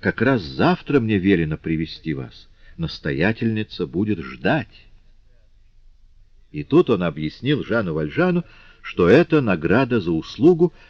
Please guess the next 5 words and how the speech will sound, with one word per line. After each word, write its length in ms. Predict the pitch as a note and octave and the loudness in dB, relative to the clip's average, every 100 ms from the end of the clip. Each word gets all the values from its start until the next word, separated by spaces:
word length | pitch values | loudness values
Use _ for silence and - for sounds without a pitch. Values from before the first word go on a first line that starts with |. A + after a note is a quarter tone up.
| _ | _
которую 580 | - F2 F#2 E2 D#2 - | -2 2 4 4 4 2
он, 240 | G#2 D#3 | 4 4
Фошлеван, 680 | E3+ D#3+ - B2 C3 C3 B2+ - - | 4 -2 -2 0 0 0 -2 -8 -16
оказывал 640 | - D#2 - G#2+ G#2 F#2 F#2 | -10 -8 -2 0 0 -4 -6
общине, 580 | F#2+ - - C3 A2+ | -8 -10 -8 -10 -12